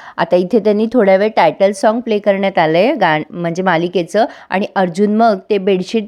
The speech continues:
टाकायला सायलीला मदत करतो आणि म्हणतो, "मिसेस सायली." अर्जुन तिला हेल्प करता करता म्हणत असतो, "ही खार आहे ना, ही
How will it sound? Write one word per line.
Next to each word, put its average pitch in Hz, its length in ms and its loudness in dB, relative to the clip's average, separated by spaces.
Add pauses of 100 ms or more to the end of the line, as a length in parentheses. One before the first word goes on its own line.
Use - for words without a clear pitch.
टाकायला 202 540 2
सायलीला 214 420 2
मदत 220 380 0
करतो 208 260 -2
आणि 202 120 0
म्हणतो, 220 420 2
"मिसेस 214 420 -2
सायली." 196 540 2 (120)
अर्जुन 180 360 -2
तिला 208 160 4
हेल्प 196 320 2
करता 196 260 2
करता 208 280 2
म्हणत 208 240 0
असतो, 208 300 0
"ही 220 200 -4
खार 190 280 0
आहे 240 100 2
ना, 202 160 2 (320)
ही 247 60 -6